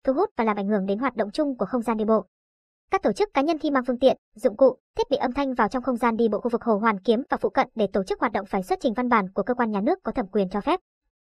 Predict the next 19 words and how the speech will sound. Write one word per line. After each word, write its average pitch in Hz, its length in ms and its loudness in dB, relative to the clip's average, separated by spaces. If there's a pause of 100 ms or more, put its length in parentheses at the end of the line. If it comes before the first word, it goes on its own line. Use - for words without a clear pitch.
(420)
Trước 427 120 -2
đó, 233 260 4
cơ 214 80 0
quan 247 160 0
chức 392 140 -4
năng 247 220 -2
từng 208 160 0
vài 202 120 0
lần 202 160 -2
mời 214 120 2
ca 233 140 -4
sĩ 208 180 -8
làm 262 140 -4
việc, 220 160 2 (240)
yêu 339 100 0
cầu 240 220 2
dừng 208 140 0
hoạt 202 100 -2
động, 214 180 2